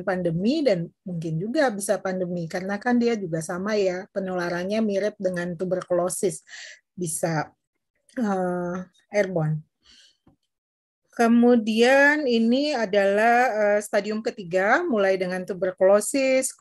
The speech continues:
mulai terjadi penurunan berat badan gitu ya, eh, teman-teman, dan ini adalah stadium keempat, stadium terbesar di mana semuanya,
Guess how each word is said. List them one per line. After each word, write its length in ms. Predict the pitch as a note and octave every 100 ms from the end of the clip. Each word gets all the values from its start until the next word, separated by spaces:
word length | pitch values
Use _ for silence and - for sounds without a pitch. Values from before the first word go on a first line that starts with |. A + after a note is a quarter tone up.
| -
mulai 320 | F#3+ F3+ F3
terjadi 400 | F3+ F3 F3+ F3
penurunan 640 | F3+ F#3 F#3 F3+ F#3 F#3 F#3
berat 320 | F3+ F3 G3
badan 720 | A3+ A#3 A#3+ A#3+ A#3+ A#3+ A#3
gitu 240 | F3+ -
ya, 240 | F#3+ G#3+ C4 B3+ _ _ -
eh, 180 | F3+ F3+
teman-teman, 880 | F#3 F3+ F#3 F#3+ G#3 A#3 B3 B3+ A#3+
dan 160 | F3+ F3
ini 240 | F#3+ G3 G#3+
adalah 240 | E3+ F3
stadium 400 | - F3 E3 F3
keempat, 400 | F3 F3 D#3+ -
stadium 400 | - G3 G#3+ A3+
terbesar 560 | A#3 G#3 G#3 A3 G#3+ G3+
di 80 | F3
mana 240 | E3+ F3
semuanya, 720 | F3 F3+ E3 E3 F3+ G3+ G#3